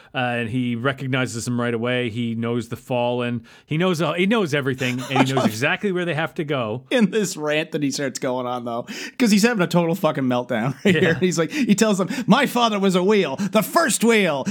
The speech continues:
Speaker 2: And do you know what he transformed into? Nothing." <laughs> It's like, fuck.
Speaker 1: It, it was a good
Speaker 2: That kinda
Speaker 1: line,
Speaker 2: laugh
Speaker 1: but it,
Speaker 2: at me.
Speaker 1: like, it makes no sense.
Speaker 2: <laughs> No.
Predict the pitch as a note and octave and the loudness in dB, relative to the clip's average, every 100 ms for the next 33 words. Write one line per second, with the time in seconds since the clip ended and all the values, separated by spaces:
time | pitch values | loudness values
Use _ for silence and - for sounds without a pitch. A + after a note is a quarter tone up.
0 | G3+ E3+ F3+ A#3+ A3+ A#3+ A3 A#3+ A3 F#3+ | 2 4 6 4 4 2 4 2 2 0
1 | A#3 A3 B3+ A#3+ C#4+ D4 - _ - F4 | 0 2 2 4 2 0 -6 _ 4 4
2 | F4+ C#4+ B3 A3 F#3 F3 A#5+ - - - | 4 2 2 2 2 2 0 0 2 2
3 | - - - - - - - - - G3+ | 0 -2 -4 -18 -10 -10 -10 -18 -14 -8
4 | A#3 A3+ B3+ G3+ F4+ D4+ A3 F#3+ G#3 G#3 | -6 -2 0 2 2 2 0 2 2 2
5 | B2+ B2 B2 B2 A#2 C#3 C#3+ - D#3+ F3 | 2 2 2 0 0 0 0 -6 -6 -2
6 | F3 C#3 - B2 A#2+ B2 B2+ C3+ D3 D3 | -2 -2 -4 -4 -2 -2 0 0 2 2
7 | D3+ D3+ B2 - - - C#3+ B2 - - | 2 0 -2 -8 -10 -4 -2 -4 -8 -10
8 | - - - - - B3+ A3 D4+ A3 - | -6 -4 -6 -4 -2 0 0 0 -2 -2
9 | - | -4